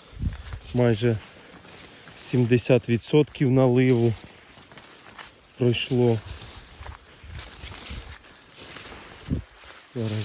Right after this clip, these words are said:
зайдемо десь далі від, від краю, щоб показати більш-менш адекватну картину. Ну і ось така, ось так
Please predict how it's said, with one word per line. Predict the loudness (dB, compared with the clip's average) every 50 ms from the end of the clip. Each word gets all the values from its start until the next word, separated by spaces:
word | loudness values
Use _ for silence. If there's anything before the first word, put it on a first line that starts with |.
| -4 -2
зайдемо | -2 -2 0 -2 -2 -2 -2 -4 -8 -14 -20 -20 -20 -20 -20 -20 -20 -20 -20 -20 -20 -16 -6
десь | -2 -2 -2 -2 -4
далі | 0 2 4 4 4 4 2 2
від, | 2 0 -4 -4 -8 -20 -20 -20 -20 -18 -18 -18 -18 -20 -20 -20 -20 -20 -20 -20 -20 -20 -20 -20 -20 -20 -20 -20 -20 -20 -20 -20 -20 -20 -20 -20 -20 -20 -20 -20 -20 -20 -20 -20 -20 -20 -20 -20 -20 -20 -18 -12 -6
від | -4 -4 -4 -6 -4 0
краю, | 4 4 6 6 4 4 2 0 -2 -8 -18 -20 -20 -18 -16 -14 -14 -16 -16 -20 -20 -20 -20 -20 -20 -20 -20 -16
щоб | -10 -8 -8 -8
показати | -8 -8 -8 -8 -6 -4 -4 -2 0 0 0 0 -2 -4 -4
більш-менш | -4 -4 -4 -2 0 0 0 0 0 -2
адекватну | -4 -2 -2 -2 -4 0 2 2 2 2 2 -4 -8 -8 -8 -8 -12 -14 -14 -14 -18 -20 -20 -20 -20 -20 -20 -20 -20 -10
картину. | -4 -2 -2 -2 -4 -6 -4 -2 -2 0 0 -2 -4 -6 -6
Ну | -4 -2 0 0 0
і | 0
ось | 0 0 0 -2 -4
така, | -8 -8 -4 -4 -4 -4 -4 -6 -14 -20 _ _ -8 2 2 2 2 2 -18 -20 -20 -20 -20 -20 -20 -20 -18 -10
ось | -8 -8 -8 -8
так | -10 -12 -12 -12